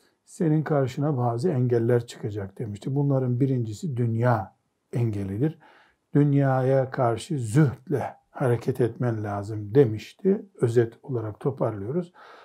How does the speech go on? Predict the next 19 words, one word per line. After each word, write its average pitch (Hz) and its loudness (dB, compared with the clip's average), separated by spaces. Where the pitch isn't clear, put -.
Sonra 139 0
da 170 0
karşına 139 -2
insanlar 127 2
çıkacak. - -12
Dünyada 127 2
tek - -2
değilsin, 180 0
insanlar 123 0
var. 160 -2
İnsanlara 151 2
karşı 147 -2
bırakıp 165 4
bir 170 2
kenara 139 2
çekilip 131 -2
uzlette 135 4
mi 143 -2
kalalım 104 -4